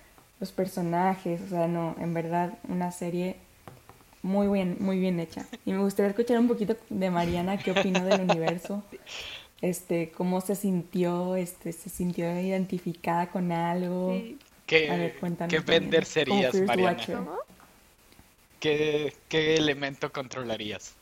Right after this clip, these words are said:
Speaker 2: de poder?
Speaker 3: Yo creo que el agua, y justo iba a empezar por eso, porque me acuerdo que, eh, yo ya, bueno, <coughs> vi la primera temporada de Korra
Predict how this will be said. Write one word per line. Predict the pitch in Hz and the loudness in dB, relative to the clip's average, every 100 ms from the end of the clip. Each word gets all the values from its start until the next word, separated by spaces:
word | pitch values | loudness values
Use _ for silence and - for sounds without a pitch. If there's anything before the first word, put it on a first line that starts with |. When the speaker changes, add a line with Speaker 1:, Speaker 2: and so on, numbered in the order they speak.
| - | -14
Speaker 2:
de | 110 | -14
poder? | - 107 226 | -8 -4 -4
Speaker 3:
Yo | 233 | -4
creo | 254 247 | -8 -8
que | |
el | 269 247 | -6 -4
agua, | 208 196 - | -2 -4 -6
y | 226 220 | -10 -10
justo | - 226 - 254 | -6 -8 -6 -4
iba | 262 | -4
a | |
empezar | 262 233 190 185 | -4 -8 -10 -10
por | 214 | -12
eso, | 208 202 | -12 -14
porque | 190 190 | -14 -12
me | 190 | -12
acuerdo | 185 196 190 208 - | -8 -8 -6 -8 -6
que, | 233 226 220 - 214 | -6 -6 -10 -14 -12
eh, | 196 196 190 185 - | -10 -8 -10 -10 -8
yo | 214 | -4
ya, | 220 226 220 - 226 | -2 -2 -4 -4 -4
bueno, | 214 196 196 - | -2 -4 -6 -12
<coughs> | - - | -20 -16
vi | 214 226 | -10 -6
la | 240 | -4
primera | 233 190 202 | -6 -8 -10
temporada | 208 196 185 185 | -10 -12 -10 -10
de | 190 | -10
Korra | - 196 190 220 | -10 -10 -10 -12